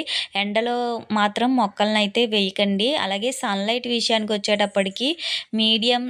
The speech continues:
సన్‌లైట్ అనేది మొక్క బ్రతికే అంతవరకు కూడా కొంచెం ఎండ అయితే తగిలితే సరిపోతుందండి. లేదంటే సెమీ షేడ్‌లో ఉంచేసుకోండి. ఆ తర్వాత అయితే ఎండలోకి అయితే మీరు మార్చుకోవచ్చు. అంతేగాని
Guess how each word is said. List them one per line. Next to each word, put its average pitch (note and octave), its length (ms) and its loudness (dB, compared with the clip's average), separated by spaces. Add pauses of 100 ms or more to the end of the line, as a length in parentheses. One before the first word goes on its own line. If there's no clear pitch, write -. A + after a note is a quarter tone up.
(100)
సన్‌లైట్ A3 540 2
అనేది G#3+ 400 0 (140)
మొక్క G3+ 320 0
బ్రతికే G#3 440 2
అంతవరకు G#3 580 0
కూడా G3+ 300 4 (240)
కొంచెం G#3+ 440 2
ఎండ G3+ 260 0
అయితే G#3+ 340 2
తగిలితే G#3 460 2
సరిపోతుందండి. G3+ 920 2 (360)
లేదంటే G3+ 560 2
సెమీ A3 380 2
షేడ్‌లో A3+ 400 2
ఉంచేసుకోండి. G#3+ 680 0
ఆ D4+ 140 4
తర్వాత G#3 420 2
అయితే G#3 240 2 (100)
ఎండలోకి G#3 440 0
అయితే G#3 260 2 (400)
మీరు G3+ 240 -2
మార్చుకోవచ్చు. G#3 840 -2 (420)
అంతేగాని A3 520 2